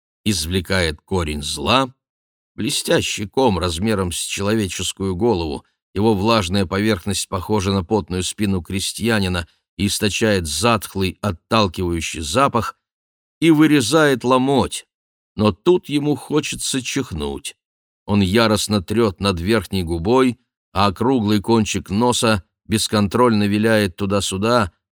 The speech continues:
пока угроза чиха не предотвращена. Стрелка на весах еще качается, а он уже заворачивает кусок в газету и сует покупателю. Филиппос прикусывает язык,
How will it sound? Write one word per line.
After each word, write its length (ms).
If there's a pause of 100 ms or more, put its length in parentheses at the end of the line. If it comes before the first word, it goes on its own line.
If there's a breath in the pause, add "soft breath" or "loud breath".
(140)
пока 280
угроза 540
чиха 480
не 240
предотвращена. 1080 (800)
Стрелка 540
на 80
весах 400
еще 260
качается, 800 (320 soft breath)
а 100
он 220
уже 240
заворачивает 800
кусок 440
в 120
газету 680
и 180
сует 480
покупателю. 800 (640)
Филиппос 460
прикусывает 720
язык, 540